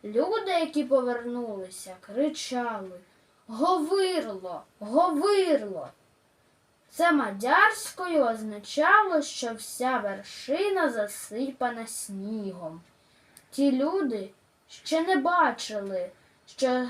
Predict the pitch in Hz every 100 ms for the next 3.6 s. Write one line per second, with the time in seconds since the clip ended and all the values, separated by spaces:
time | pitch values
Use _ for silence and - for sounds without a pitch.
0 | 247 - 247 233 226 220 247 370 427 -
1 | 190 - - 226 233 233 220 196 208 _
2 | _ _ _ _ _ _ _ 214 247 277
3 | - 302 349 330 240 214